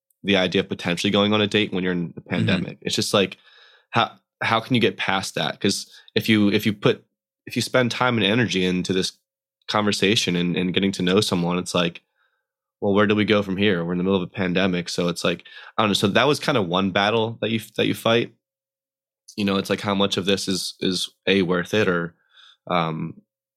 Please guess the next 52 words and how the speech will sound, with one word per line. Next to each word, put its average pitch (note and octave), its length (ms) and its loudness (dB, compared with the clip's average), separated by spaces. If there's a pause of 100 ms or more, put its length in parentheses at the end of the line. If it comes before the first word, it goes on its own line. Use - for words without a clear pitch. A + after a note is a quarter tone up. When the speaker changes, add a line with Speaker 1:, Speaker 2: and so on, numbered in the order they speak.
(420)
Speaker 1:
how G2+ 120 -2
much F#2+ 160 -4
of F#2+ 60 -4
this G2 140 -2
are G2 100 2
we F#2+ 140 4
actually F#2 280 -2
gonna F#2 120 0
see F#2+ 240 -4
through? F#2 480 -4 (580)
'Cause F2+ 120 -10
there's G2 180 2
so B2 80 2
many A2+ 140 4
unknowns F#2+ 420 2
at F2+ 60 -4
that F2 160 -4
time, F2 380 -4 (280)
you F#2+ 100 -2
know? F2+ 240 -2 (560)
We G#2 100 4
had G2 100 4
no G2+ 120 4
idea G2+ 180 2
what F#2+ 120 0
covid G2 280 0
was, F#2 300 0
how F#2+ 120 -2
long F#2+ 220 -2
we F#2+ 60 0
were F#2 80 -2
gonna F#2 140 0
be F#2+ 80 2
in F#2 80 0
lockdown. G2 540 0
So F2+ 320 0 (280)
to - 80 2
me, C3 100 6
it D#3+ 100 -2
kinda B2 180 2
felt A#2+ 120 0
like A2 100 -4
a G2 80 2
waste F#2 380 0
to - 60 -10
go F2+ 220 2
on F#2 140 0
apps G#2 320 0
at F#2+ 80 -10
the G#2 60 -4
time. A#2+ 400 -2 (580)
Um, F2 480 0